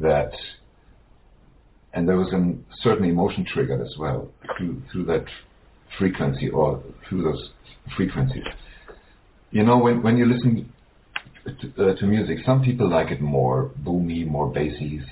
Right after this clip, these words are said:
Some, some like the high-end trebles and must be sharp and it must be aggressive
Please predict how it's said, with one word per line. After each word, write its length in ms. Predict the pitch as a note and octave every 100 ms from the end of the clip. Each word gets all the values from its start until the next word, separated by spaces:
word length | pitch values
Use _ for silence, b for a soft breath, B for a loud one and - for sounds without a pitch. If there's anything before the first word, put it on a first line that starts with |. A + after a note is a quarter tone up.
| -
Some, 320 | F2+ F#2 - -
some 220 | G2 F#2
like 240 | D#2 D2+ - - - -
the 80 |
high-end 520 | - F2+ F2 - D#2+ D#2
trebles 500 | - D2+ C2+ C#2 -
and 120 | - E2
must 240 | D#2+ -
be 120 | D#2+
sharp 400 | D2+ - D#2+ D2
and 140 | - D#2+
it 40 |
must 280 | D#2 - -
be 180 | C#2+ C2+
aggressive 480 | - F2+ D#2 D#2